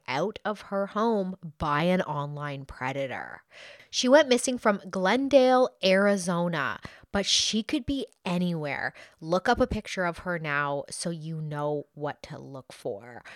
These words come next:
Maybe you have seen her, or maybe you will see her. Her name again is Alicia Navarro. A L I C I A, Navarro, N A V A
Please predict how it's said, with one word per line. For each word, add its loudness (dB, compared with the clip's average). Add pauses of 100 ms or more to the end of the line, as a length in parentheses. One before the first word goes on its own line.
(200)
Maybe -2
you -4
have -10
seen 0
her, 0
or 0
maybe 0
you 4
will 2
see -6
her. -12
Her 0
name 0
again 0
is -6
Alicia -2 (120)
Navarro. -4 (640)
A 6
L 4
I 4
C -4 (100)
I 0 (140)
A, 0 (100)
Navarro, 2 (100)
N 2
A 0
V -6 (140)
A 6